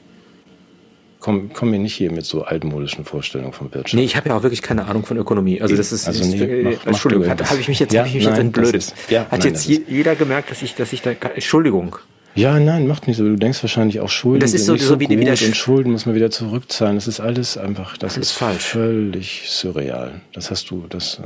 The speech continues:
Speaker 1: hast du, das ist Unsinn. Können wir mal irgendwann machen. Du weißt ja, ich hab mal kurz
Speaker 2: Das, da würde ich mich freuen, wenn, wenn du mir das mal erklären könntest. Da wäre ich dir sehr dankbar.
Speaker 1: Ja, machen wir
Speaker 2: Ich,
Speaker 1: ein
Speaker 2: ich, ich
Speaker 1: andermal,
Speaker 2: finde das,
Speaker 1: aber das
Speaker 2: ich hatte jetzt so ein bisschen das Gefühl, das sei unfair, dass man gerade dieser Bevölkerungsgruppe den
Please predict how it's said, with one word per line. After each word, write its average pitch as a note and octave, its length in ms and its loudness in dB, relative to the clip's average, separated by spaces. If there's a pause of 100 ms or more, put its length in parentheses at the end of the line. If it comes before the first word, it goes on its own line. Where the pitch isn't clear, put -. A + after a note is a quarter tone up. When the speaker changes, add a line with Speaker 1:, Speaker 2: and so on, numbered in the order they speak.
(140)
Speaker 1:
hast - 180 -8
du, - 60 -12 (240)
das - 100 -12
ist - 60 -8
Unsinn. C#2+ 260 -10 (960)
Können A2+ 160 2
wir G2 80 0
mal E2+ 100 -2
irgendwann D2+ 300 -2
machen. C#2+ 280 -6
Du C#2 120 -12
weißt C#2 240 -6
ja, C2+ 60 -4
ich - 120 -8
hab - 120 -12
mal C#2 180 -10
kurz D2 160 -4
Speaker 2:
Das, C#3+ 160 0
da C#3 160 0
würde D3+ 80 2
ich E3+ 100 0
mich F3 140 0
freuen, C3 320 2
wenn, G#2+ 180 0
wenn G#2 80 2
du A2 60 4
mir A2+ 100 4
das A#2 140 -2
mal B2 120 0
erklären G2+ 380 -2
könntest. F2 320 -8
Da F#2+ 160 -4
wäre G2 120 -6
ich A2 60 -8
dir G#2+ 120 -6
sehr G2 140 -2
dankbar. F#2 360 -6 (300)
Speaker 1:
Ja, G2 280 0 (160)
machen E2 200 -10 (240)
wir D#2 220 -4
Speaker 2:
Ich, - 160 0
Speaker 1:
ein - 40 -4
Speaker 2:
ich, D2+ 120 0
ich C#2+ 80 -2
Speaker 1:
andermal, - 80 0
Speaker 2:
finde D3 140 4
das, D#3 80 2
Speaker 1:
aber D3+ 100 -4
das - 120 -8
Speaker 2:
ich - 200 -2
hatte F3 120 2
jetzt F#3 120 4
so F#3+ 80 4
ein D#3+ 160 0
bisschen A3 200 4
das F#3 140 2
Gefühl, F#3 220 2
das E3 120 2
sei D#3 140 2
unfair, D#3 380 2
dass F2 160 -4
man G#2 160 2
gerade G2+ 180 2
dieser G#2 220 0
Bevölkerungsgruppe G2+ 960 -2
den F2+ 420 -4